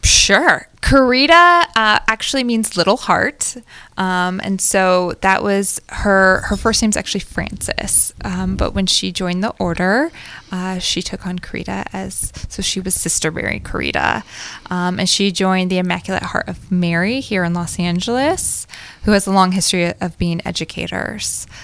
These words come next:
Um, she, uh, got her master's at U S C, um, was always an artist. Her father really pro-, you know, was very instrumental in promoting her to, um,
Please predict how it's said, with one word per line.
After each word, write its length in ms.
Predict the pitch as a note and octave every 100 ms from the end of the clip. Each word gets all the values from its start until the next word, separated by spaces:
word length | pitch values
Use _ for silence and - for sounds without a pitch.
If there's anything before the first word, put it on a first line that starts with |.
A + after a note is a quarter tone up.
| - - -
Um, 540 | F3 F3 F3 F3 G3
she, 1000 | - - G#3 F#3+ F#3 F3+ F3+ F3+ F3+ F#3 - - - -
uh, 180 | E3+ F3
got 160 | F#3 -
her 100 | F#3+
master's 380 | F#3 - G#3+ G#3+
at 100 | -
U 140 | F#3+
S 120 | F#3
C, 580 | - - A3+ C#4 F4 F#4+ - - - - -
um, 320 | F3 F3+ F#3
was 160 | F#3+ - -
always 380 | F#3+ F#3 G3 G3
an 100 | G3
artist. 420 | F#3 F#3 G#3+ -
Her 100 | F#3+
father 800 | - F#3 F#3 F3+ F3+ F3+ F#3+ - - - -
really 800 | F#3 G3+ F#3 F#3 F#3+ G3 G3+ - - - - -
pro-, 280 | - - F#3+ -
you 200 | A3 F3+
know, 240 | D#3+ - -
was 220 | G3+ F#3
very 460 | F#3 F#3 F#3 F#3+ G3
instrumental 720 | - F3+ F#3 E3+ E3+ G#3 A3
in 100 | G3
promoting 640 | - F3+ F3 E3+ F#3 F#3 G#3 - -
her 420 | F3+ F3 F3+ F#3+ -
to, 540 | - G3 F#3 F#3 F#3 F#3+ - - - - -
um, 640 | F3 F#3 F3+ F#3 G3